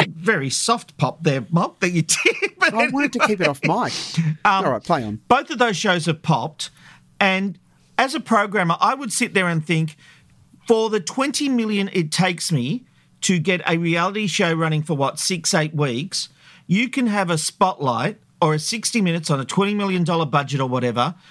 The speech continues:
Speaker 1: running, I don't know, forty weeks a year in that seven o'clock time slot. And that's one less night that you have to worry about. Now, of course, there is the danger that Sunday night and sixty Minutes would split the audience because they're very similar.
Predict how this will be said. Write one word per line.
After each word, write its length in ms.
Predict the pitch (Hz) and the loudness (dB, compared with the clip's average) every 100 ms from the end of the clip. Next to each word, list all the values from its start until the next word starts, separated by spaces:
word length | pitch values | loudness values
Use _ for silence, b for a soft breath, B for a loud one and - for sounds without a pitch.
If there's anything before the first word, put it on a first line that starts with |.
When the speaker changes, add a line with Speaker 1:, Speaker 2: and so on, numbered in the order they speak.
| b b | b b
Speaker 1:
running, 580 | - 175 202 151 143 247 - b b b b _ | 0 2 2 -2 -2 -4 -8 b b b b _
I 100 | 202 | 0
don't 80 | 208 | 2
know, 140 | 156 233 | 0 0
forty 340 | - 208 208 | 0 0 2
weeks 280 | 190 175 160 | 0 0 -2
a 40 | |
year 380 | 170 247 175 170 | -2 0 0 0
in 140 | 185 185 | -2 0
that 200 | 180 180 | 0 -2
seven 280 | - 190 175 | -2 0 -2
o'clock 340 | 156 160 147 | 0 -2 0
time 320 | - 190 269 | 0 0 0
slot. 240 | 254 143 - | -2 -2 0
And 80 | 160 | 0
that's 260 | 160 - | 0 -6
one 280 | 220 269 277 247 | -4 -2 0 0
less 320 | 233 240 - 214 | 0 -2 -2 0
night 400 | 226 254 156 151 | 0 0 -2 -2
that 80 | |
you 180 | 175 180 | 0 2
have 180 | 175 175 | 2 0
to 80 | 165 | 0
worry 240 | 156 190 196 | 2 2 0
about. 260 | 151 139 | 0 0
Now, 260 | 208 233 156 | 0 2 0
of 100 | 151 | 0
course, 400 | 247 233 127 - B B B - | 2 2 0 -10 B B B 0
there 160 | 151 147 | 2 2
is 120 | 151 | 0
the 80 | 190 | 0
danger 440 | 156 131 147 190 | 2 0 0 0
that 280 | 180 165 165 b b - | 2 0 0 b b -6
Sunday 460 | - 175 165 175 | 0 2 2 0
night 300 | 175 147 156 - | 2 2 0 0
and 160 | 165 | -2
sixty 340 | 156 151 - 170 | 0 -4 0 0
Minutes 300 | 156 156 190 | 0 -2 -2
would 140 | 160 | -2
split 320 | - 147 139 | -2 -4 0
the 100 | 170 | 0
audience 380 | 180 185 208 175 | 2 0 -2 -2
because 260 | 175 170 151 | 0 0 0
they're 120 | 156 | 0
very 200 | 160 151 | 0 -2
similar. 400 | - 185 175 | -2 0 0